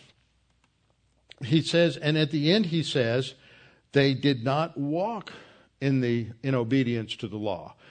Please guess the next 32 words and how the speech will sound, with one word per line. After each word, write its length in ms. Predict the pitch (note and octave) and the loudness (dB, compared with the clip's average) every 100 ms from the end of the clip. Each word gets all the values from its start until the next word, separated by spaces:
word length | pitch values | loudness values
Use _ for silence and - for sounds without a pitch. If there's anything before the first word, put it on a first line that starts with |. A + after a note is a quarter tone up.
| - | -20
So 160 | - C#3 | -4 0
number 300 | C#3 D3+ C3+ | 2 4 2
one, 560 | A#2+ C#3 E3+ F#3+ A3 G#3 _ _ _ _ _ | 2 2 2 0 -2 -8 _ _ _ _ _
and 180 | B2+ C3 | -2 2
this 220 | C#3+ D#3 | 2 0
is 100 | C3+ | -2
the 100 | A2 | -4
first 440 | A#2+ - E3+ F#3 - - _ - | -6 -2 -2 -2 -6 -20 _ -18
half 460 | - C3+ B2+ C3 - - | -8 -4 -4 -4 -8 -4
of 200 | B2 A#2 | -2 0
the 120 | A#2+ | -4
Ten 300 | A#2 C#3 B2 | -2 -4 -4
Commandments, 640 | A#2 A2+ A2 G#2+ A2+ D3 | -4 -4 -4 -6 -6 -10
all 340 | - B2 C3+ F3 | -8 -4 0 0
related 480 | D#3 C#3+ C#3+ C3+ C3 | 0 -2 0 -2 -4
to 80 | B2+ | -4
their 120 | A#2 | -4
relationship 680 | A2+ A2+ B2 - A2+ C3 B2+ | -2 -4 -4 -6 -6 -6 -8
to 80 | G#2 | -8
God. 380 | A2 G#2+ C3 A#2+ | -6 -4 -4 -4
"Thou 120 | A#2 | -6
shalt 280 | A#2 A2 B2+ | -6 -8 -6
have 160 | A#2+ | -6
no 180 | A2 A#2 | -4 -4
other 160 | A2 G#2+ | -4 -4
gods 340 | A#2 G#2+ A2+ | -4 -4 -6
before 400 | - G#2 C3 B2 | -12 -8 -6 -4
me," 160 | A2+ B2 | -4 -6
a 60 | |
prohibition 640 | A#2+ A2+ A2 A2+ B2 - | -6 -8 -6 -6 -6 -8
of 100 | A2+ | -8
idolatry. 720 | G2+ G#2 B2 C#3+ B2 - A2+ | -8 -6 -4 -4 -6 -6 -6